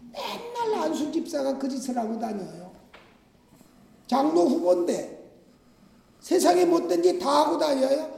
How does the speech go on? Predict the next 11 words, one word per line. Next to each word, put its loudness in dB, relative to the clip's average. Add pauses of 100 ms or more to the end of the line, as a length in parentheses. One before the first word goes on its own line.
(120)
학교 -2
교수인데 -2 (220)
뭔 6
돈이 6
그렇게 0
많아서 -2 (280)
그 0
짓을 -2
하고 -6
다녔는지 -2
몰라요. 0